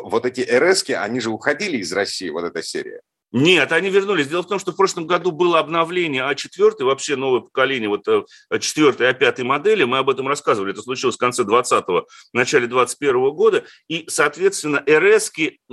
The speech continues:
Speaker 2: всегда приходят через где-то год-полтора после того, как дебютирует, ну, можно сказать, донорская модель, да, изначально. Но мы с вами должны понимать, что R S-ки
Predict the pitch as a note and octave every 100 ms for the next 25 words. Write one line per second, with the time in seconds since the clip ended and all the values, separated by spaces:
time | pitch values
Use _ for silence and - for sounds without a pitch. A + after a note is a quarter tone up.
0 | B2 - - C3+ C#3 G#3 - C#3+ - F#3+
1 | C#3+ - E3+ F3 C#3+ B2 E3+ E3+ C3 G#2
2 | D3 G3+ D#3 - C3 A#2+ - E3+ G#3 G#3+
3 | - _ - F#3 E3+ D3 D#3 E3 D3 A#2+
4 | B2 C3 E3 D3+ C#3+ D3+ D#3 C3 B2+ B2
5 | C#3 F2 F2 D3 C#3+ G#2+ E2 - E2 D#2
6 | F2 C#2+ C#2 A#2+ - - - G2 A2+ A#2
7 | A#2+ E2+ C#2 B1 - - A#2 D#3+ F3+ -
8 | D#3+ F#3 F3+ E3+ E3+ E3 D#3 E3 F#3 -
9 | - _ - - C#3 - - C3 C#3+ F#3+
10 | A#3 - - F#2+